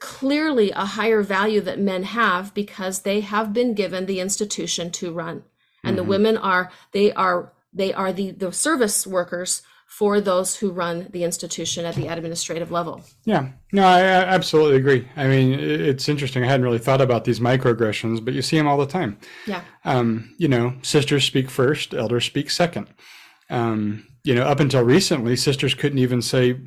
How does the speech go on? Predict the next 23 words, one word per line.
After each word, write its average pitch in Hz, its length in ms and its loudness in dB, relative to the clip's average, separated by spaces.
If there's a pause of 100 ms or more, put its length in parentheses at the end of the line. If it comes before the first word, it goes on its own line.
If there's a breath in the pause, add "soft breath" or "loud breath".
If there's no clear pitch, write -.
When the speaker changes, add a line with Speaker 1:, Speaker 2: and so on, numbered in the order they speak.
(180)
Speaker 2:
uh, 123 320 0
the 120 420 2
opening 135 380 2
prayer 170 340 2
in 113 100 0
a 107 80 -2
meeting 110 420 -2
because 110 300 -4
it 123 60 -6
was 117 100 -8
supposed 127 380 -2
to 131 60 -6
be 123 140 -2
opened 120 540 4
by 113 140 0
a 113 140 2
priesthood 113 420 -4
holder. 104 360 -6 (600 loud breath)
Um, 120 300 0
and 143 120 2
you're 156 100 6
absolutely 160 440 6
right. 143 400 4